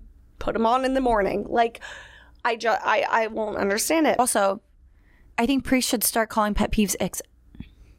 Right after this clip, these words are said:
Speaker 1: Imagine
Speaker 2: And,
Speaker 1: a
Speaker 2: and
Speaker 1: priest.
Speaker 2: pre-Cana, yeah.
Speaker 1: Just like, "What's your
Speaker 2: And so
Speaker 1: ick
Speaker 2: what's
Speaker 1: about
Speaker 2: your
Speaker 1: each
Speaker 2: ick?
Speaker 1: other?" <laughs>
Speaker 2: I'd love that. I'd love to be alive for that, that to happen.
Speaker 1: Pre-Cana was a wild time.
Speaker 2: Okay, so instead of a listener ick this week,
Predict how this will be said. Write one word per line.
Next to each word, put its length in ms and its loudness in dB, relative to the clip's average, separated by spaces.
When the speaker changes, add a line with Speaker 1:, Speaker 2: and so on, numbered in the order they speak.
Speaker 1:
Imagine 420 2
Speaker 2:
And, 100 -2
Speaker 1:
a 40 -2
Speaker 2:
and 120 0
Speaker 1:
priest. 200 2
Speaker 2:
pre-Cana, 360 0
yeah. 300 2
Speaker 1:
Just 200 -8
like, 200 0
"What's 240 0
your 160 0
Speaker 2:
And 100 2
so 60 2
Speaker 1:
ick 40 0
Speaker 2:
what's 160 0
Speaker 1:
about 120 4
Speaker 2:
your 100 2
Speaker 1:
each 60 -2
Speaker 2:
ick? 80 -8
Speaker 1:
other?" 260 -6
<laughs> 480 -8
Speaker 2:
I'd 160 0
love 220 0
that. 260 0
I'd 220 0
love 200 0
to 80 -4
be 120 4
alive 280 2
for 160 -2
that, 300 0
that 200 0
to 80 0
happen. 460 -2
Speaker 1:
Pre-Cana 540 0
was 200 2
a 80 -10
wild 480 -6
time. 340 -2
Speaker 2:
Okay, 220 2
so 180 2
instead 360 0
of 80 -2
a 60 2
listener 460 0
ick 220 2
this 340 0
week, 440 -2